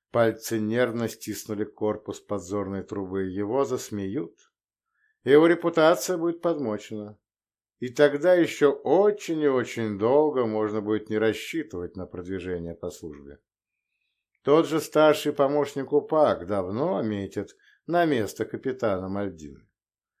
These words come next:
Он, конечно же, не упустит возможность в деталях и красках расписать, как слишком молодой и самонадеянный Ковка Шонин в ужасе убрался из Непрунского залива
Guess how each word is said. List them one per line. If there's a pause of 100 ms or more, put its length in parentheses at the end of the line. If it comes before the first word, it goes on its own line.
(300)
Он,
конечно
же,
не
упустит
возможность
в
деталях
и
красках
расписать, (400)
как
слишком
молодой (220)
и
самонадеянный
Ковка
Шонин
в
ужасе
убрался
из
Непрунского
залива